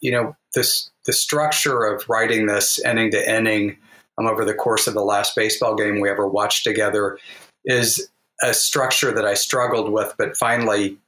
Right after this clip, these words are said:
you know, truly watching that last game, it kind of dawned on me if I wanted to broach,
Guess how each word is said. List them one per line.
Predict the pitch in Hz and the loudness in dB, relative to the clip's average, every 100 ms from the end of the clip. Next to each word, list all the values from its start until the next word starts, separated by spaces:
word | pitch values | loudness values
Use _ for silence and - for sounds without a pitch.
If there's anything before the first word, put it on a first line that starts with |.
| _ | _
you | 123 | -2
know, | 110 | -2
truly | 101 - 156 131 | 0 0 2 2
watching | 107 110 - 113 | 0 0 0 0
that | 98 98 | 0 0
last | 101 101 - | 0 0 0
game, | 123 123 98 | 0 0 0
it | |
kind | - 117 | 0 0
of | 101 95 | -2 0
dawned | 104 107 120 | 0 0 0
on | 107 101 | 0 0
me | 98 | 0
if | 95 104 | 0 0
I | 101 | 0
wanted | 104 101 98 | 0 0 0
to | 101 | -2
broach, | 98 107 107 - - - | 0 0 0 0 -2 -4